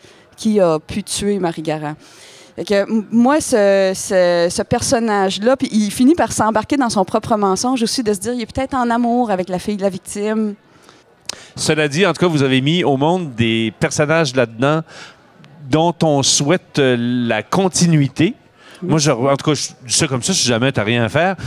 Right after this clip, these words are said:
Speaker 2: Joaquin Morales, c'est un personnage d'une richesse extraordinaire.
Speaker 1: Il me tente.
Speaker 2: Ah, il est le fun, hein ?
Speaker 1: <laughs> Oui, il me
Speaker 2: Ah,
Speaker 1: tente.
Speaker 2: je dirais, on,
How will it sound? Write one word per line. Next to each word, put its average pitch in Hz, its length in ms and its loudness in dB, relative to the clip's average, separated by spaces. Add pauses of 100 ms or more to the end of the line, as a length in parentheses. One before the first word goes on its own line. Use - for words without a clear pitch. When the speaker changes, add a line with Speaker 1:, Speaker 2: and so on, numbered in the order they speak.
(260)
Speaker 2:
Joaquin 139 360 0
Morales, 151 560 2
c'est - 300 -2
un 127 80 0
personnage 143 600 -2
d'une 120 180 -2
richesse 113 800 -2 (160)
extraordinaire. 117 960 0
Speaker 1:
Il 247 80 2
me 240 80 0
tente. 190 300 -2 (280)
Speaker 2:
Ah, 127 120 0
il 123 100 2
est 123 40 4
le 123 40 0
fun, 127 260 0
hein ? 113 140 0
Speaker 1:
<laughs> 285 320 -2
Oui, 262 120 -2
il 277 80 0
me 262 40 0
Speaker 2:
Ah, 131 220 2
Speaker 1:
tente. - 80 2
Speaker 2:
je - 60 4
dirais, 131 120 2
on, 131 200 2